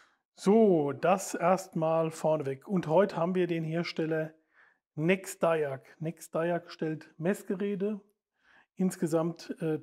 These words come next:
drei Stück, her, um die, ja, Lackdicke, den Gesamtauftrag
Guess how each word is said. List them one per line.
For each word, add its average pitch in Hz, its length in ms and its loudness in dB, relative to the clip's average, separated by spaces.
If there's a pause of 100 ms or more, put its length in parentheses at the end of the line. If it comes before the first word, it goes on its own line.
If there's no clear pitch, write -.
drei 151 300 -2
Stück, - 440 -6 (960)
her, 185 340 2 (460)
um 208 260 0
die, 180 380 -2 (260)
ja, 135 160 -6
Lackdicke, 175 840 -6 (220)
den 147 160 -6
Gesamtauftrag 156 800 -4